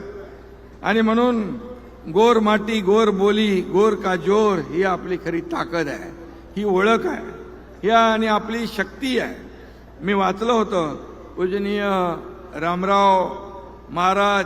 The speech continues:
त्या विहिरीच्या काळ, एकदा विहिरीवरून बंजारा समाजाला पाणी भरायला मनाई केली होती. रामराव महाराजांच्या हातात तलवार होती, मात्र महाराज त्या विहिरीजवळ जाऊन काठावर बसले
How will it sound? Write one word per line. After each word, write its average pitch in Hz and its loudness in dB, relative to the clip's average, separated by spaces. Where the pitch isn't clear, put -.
त्या 190 0
विहिरीच्या 180 -2
काळ, 185 -4
एकदा 185 0
विहिरीवरून 196 2
बंजारा 196 0
समाजाला 196 -2
पाणी 190 -4
भरायला 190 0
मनाई 180 -6
केली 165 -8
होती. - -12
रामराव 233 2
महाराजांच्या 233 2
हातात 226 0
तलवार 254 4
होती, 190 -2
मात्र 214 2
महाराज 202 2
त्या 202 2
विहिरीजवळ 196 0
जाऊन 185 0
काठावर 202 0
बसले 185 0